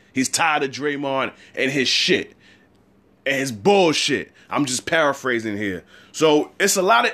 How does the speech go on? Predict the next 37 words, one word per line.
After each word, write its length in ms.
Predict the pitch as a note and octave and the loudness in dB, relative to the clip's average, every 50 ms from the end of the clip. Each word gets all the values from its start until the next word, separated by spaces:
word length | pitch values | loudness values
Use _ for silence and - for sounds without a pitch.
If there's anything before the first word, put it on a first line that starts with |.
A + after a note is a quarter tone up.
| - - | -4 -2
issues 380 | A3 G#3+ - - - G3 E3 | -2 0 0 0 -2 -2 0
that's 200 | F3+ F3 E3 D3+ | 2 2 2 4
going 340 | - F#3 F3+ F3+ F3 E3+ E3 | 2 2 4 4 4 4 4
on 220 | D#3+ D#3+ D#3 D#3 C3+ | 4 2 2 2 2
right 220 | D3+ D3 C#3+ C#3+ | 2 0 0 0
now 360 | C#3+ C3+ B2+ B2 A#2+ A#2 - - - - - - _ _ - | 0 0 0 0 0 -2 -4 -8 -16 -20 -20 -20 _ _ 0
with 200 | C3 E3 D#3 - | 0 0 2 0
the 60 | D3 | 0
Warriors. 540 | C3+ C3+ C#3+ C3+ B2 A2+ G#2 F#2 F2 E2 - - _ _ _ _ _ _ | 0 2 2 4 4 2 0 -2 -4 -8 -12 -16 _ _ _ _ _ _
This 280 | - G3 A3 - - - | 2 2 2 4 0 -2
month 520 | D3+ E3+ F#3 F#3 E3+ C#3 - - - - | -2 -2 0 0 0 0 -2 -6 -10 -8
so 220 | - - F3+ F3 E3 | -2 0 2 2 2
far, 520 | D3 - - F3+ F3+ E3+ C#3+ A2 F#2 E2 - _ _ _ _ _ _ _ _ _ _ _ _ _ _ _ _ _ _ _ _ _ _ _ _ _ - | 0 2 4 4 6 6 6 4 0 -2 -8 _ _ _ _ _ _ _ _ _ _ _ _ _ _ _ _ _ _ _ _ _ _ _ _ _ -4
in 120 | C3+ C#3 | -4 -4
four 320 | - - F3+ F3+ F#3+ F#3+ E3+ | -4 0 4 4 6 6 4
games, 520 | C#3 D#3+ F3 G3+ G3 E3+ C3+ A2 G2+ G2 | 4 2 4 4 4 2 2 0 -2 -4
Steph 380 | - - - - F3 F3 - - | -4 -4 0 2 2 2 2 0
Curry 320 | - G3+ G#3 F#3 E3 D3+ | 2 2 4 4 4 4
is 100 | C#3 C#3 | 4 4
only 180 | D3+ D3+ D3 C#3+ - | 4 2 2 2 2
averaging 400 | D#3 F3 E3+ D3+ C#3 C#3+ C#3 C3 | 2 0 0 0 -2 -4 -6 -6
twenty-two 420 | - E3 D#3 D3 C#3+ - D3+ D3 | -6 -4 -4 -4 -4 -4 -6 -6
points 300 | - C#3 D3 C#3+ C3+ C3+ | -6 -4 -4 -4 -4 -4
a 40 | C3 | -2
game, 360 | B2 C3 A#2+ G#2+ F#2 E2+ D#2+ - _ _ _ _ _ _ _ _ _ _ _ _ _ _ _ | 0 0 0 0 -2 -6 -8 -14 _ _ _ _ _ _ _ _ _ _ _ _ _ _ _
shooting 380 | - - - - F3+ F3 D3 C#3+ | -8 -4 -2 -2 -2 -2 -2 -4
forty 320 | - - E3 E3 E3 E3+ | -6 -2 0 2 2 2
percent 400 | E3+ - D3+ - - F3 F3 D3 | 0 0 -2 0 0 0 0 -2
from 100 | - D3 | -2 -4
the 80 | D3 C#3+ | -4 -4
field, 560 | C#3 - - D#3 D3+ D3+ D3+ D3+ D3+ C3+ - - - - - _ _ _ | -4 -2 0 2 4 4 6 4 4 2 0 -4 -12 -20 -20 _ _ _
thirty-four 520 | - F3 E3+ F3 E3 - - - E3+ E3 | 2 4 4 4 2 -2 -2 0 0 0
percent 440 | E3 - D3+ B2+ - - E3+ D#3+ - | 2 0 -2 -2 0 0 0 -2 -2
from 140 | - C#3+ D3 | -2 -2 -2
the 60 | C3+ | -2
three-point 520 | B2+ - D#3+ E3+ D3+ D3+ D3 C#3+ C3 B2 B2 | 0 0 0 0 0 0 0 0 0 2 2
line. 260 | B2 A#2 A2 G2+ | 2 0 0 -2